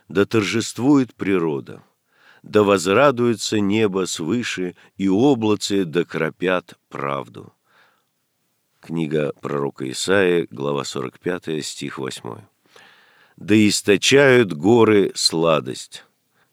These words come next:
Книга пророка Амоса, глава девятая, стих тринадцатый. «И воздвиже рог спасения нам в дому Давида, отрока своего». Евангелие от Луки, глава первая,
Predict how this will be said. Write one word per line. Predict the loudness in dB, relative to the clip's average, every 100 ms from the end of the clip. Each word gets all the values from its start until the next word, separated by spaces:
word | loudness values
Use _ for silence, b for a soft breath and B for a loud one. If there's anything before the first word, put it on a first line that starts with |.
| -12
Книга | -8 -4 -4
пророка | -2 -2 -2 -4 -4
Амоса, | -2 -4 -4 -6
глава | -6 -4 -4 -4
девятая, | -6 -4 -4 -4 -8
стих | -8 -6 -8
тринадцатый. | -6 -4 -4 -6 -10 -14 -16 -20 _ b b b b -2
«И | 4 4 2 _ b b
воздвиже | 2 4 4 2 2 4 4 4 6 4 2
рог | 2 4 4 4 -2 -10
спасения | -8 -2 -2 0 0 2 2 0 0 -2
нам | -2 0 0 -2 -8 B
в | B -8
дому | 0 2 2 0
Давида, | 2 2 2 0 0 0 -2
отрока | -2 -2 -2 -6 -8 -10
своего». | -10 -6 -4 -4 -6 -10 -14 b b b
Евангелие | -6 -2 -2 -4 -6 -8
от |
Луки, | -8 -10 -6 -6
глава | -2 -2 -2
первая, | -2 -2 0 -2 -2